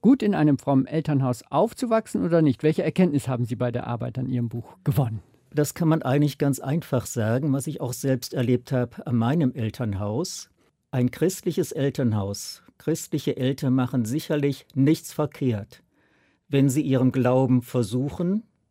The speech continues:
Speaker 2: vorbildlich und echt zu leben und gleichzeitig ihren Kindern ein hohes Maß an Annahme, Wertschätzung und Liebe entgegenbringen. Was das Kind aus diesem Erbe dann macht,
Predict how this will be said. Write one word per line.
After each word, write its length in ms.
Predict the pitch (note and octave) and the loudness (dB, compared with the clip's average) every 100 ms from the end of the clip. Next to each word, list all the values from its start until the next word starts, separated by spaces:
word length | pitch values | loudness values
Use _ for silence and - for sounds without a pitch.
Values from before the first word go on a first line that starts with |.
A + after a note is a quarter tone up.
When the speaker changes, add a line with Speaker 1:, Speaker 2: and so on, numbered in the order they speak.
| _ _ _ | _ _ _
Speaker 2:
vorbildlich 1000 | - C#3 C3+ C#3 D#3+ F#3 - F3+ - - | -4 0 0 2 2 0 -2 -4 -4 -4
und 220 | B2 - | -4 -2
echt 300 | C#3 C3+ - | -2 -2 -4
zu 160 | - A#2 | -4 0
leben 480 | A2+ A2+ C3+ F3+ | 4 4 4 2
und 120 | D#3 A#2+ | 2 2
gleichzeitig 880 | B2+ B2 D3 - E3 F3 F#3+ F#3 | 2 2 0 0 2 2 0 -2
ihren 280 | D3+ B2 A#2+ | 0 2 2
Kindern 420 | - D3 D#3+ E3 | 2 0 2 2
ein 240 | D#3+ B2 A#2 | 4 4 4
hohes 300 | D#3 D#3+ - | 2 0 4
Maß 380 | C3 C3 C3+ - | 4 6 2 0
an 180 | B2+ - | 0 0
Annahme, 680 | B2+ D3 D3+ D#3 E3 F3+ F#3+ - - - _ - | 0 2 2 2 2 0 -2 -10 -20 -20 _ -6
Wertschätzung 800 | C#3 D3 D#3+ - F3 - E3+ - | 2 2 2 2 0 0 -2 2
und 200 | C3 C3 | 2 4
Liebe 340 | B2+ D3 D#3 | 4 4 4
entgegenbringen. 1000 | C3+ C3 A#2+ A2+ G#2+ - A2+ G#2+ B2+ G#3 - _ _ _ _ - | 2 2 4 4 2 -2 -2 2 4 2 -2 _ _ _ _ -4
Was 300 | B2 F3+ - | 0 0 2
das 260 | D#3+ - | 0 2
Kind 220 | - E3 D3+ | 2 2 2
aus 180 | C3 | -2
diesem 420 | - C3+ B2+ A2+ G2+ _ _ _ _ _ - | 0 2 4 2 0 _ _ _ _ _ -2
Erbe 420 | D3+ F#3+ E3+ C3+ | 2 2 2 2
dann 240 | A#2+ A2 | 2 0
macht, 560 | A2 G#2 A2 - - - | 0 -2 -8 -14 -20 -20